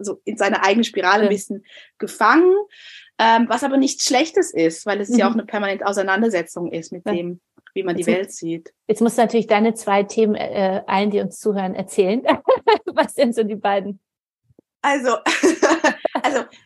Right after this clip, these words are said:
Speaker 1: bei mir ist es, <laughs> ich finde, das Thema Ungerechtigkeit umtreibt
Speaker 2: Mhm.
Speaker 1: mich ganz stark immer. Ähm,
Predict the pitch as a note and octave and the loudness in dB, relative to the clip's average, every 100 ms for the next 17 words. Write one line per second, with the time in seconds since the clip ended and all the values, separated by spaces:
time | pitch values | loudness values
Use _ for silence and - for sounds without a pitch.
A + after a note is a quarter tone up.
0 | _ _ _ _ - - - _ _ _ | _ _ _ _ -14 -12 -12 _ _ _
1 | _ A3 C#4 F4 E4 D#4+ - - C4+ - | _ -2 2 2 2 0 -2 0 2 2
2 | - - _ - B3 - D4 C4+ B3 - | -2 -4 _ -14 -10 -4 0 0 -2 -6
3 | B3+ B3 D4 B3 - D#4 D4+ C4+ D#4+ - | -12 -6 -2 0 4 4 2 0 -2 -4
4 | E4 - - D#4 - G4+ - A#3+ C#4 - | -8 -8 -4 0 0 -2 -4 -6 -4 0
5 | A#3+ - A3+ C#4+ - D4+ C#4+ C#4+ C4+ C4+ | 0 0 0 -2 0 0 0 -2 0 0
6 | D4+ - C4+ C#4+ D4+ G4 - _ _ - | 0 -4 0 2 2 0 -6 _ _ -20
7 | - - _ _ _ - A3 A3 G3+ G3+ | -20 -20 _ _ _ 2 4 4 0 -2
8 | G3+ F#3+ - | -6 -8 -12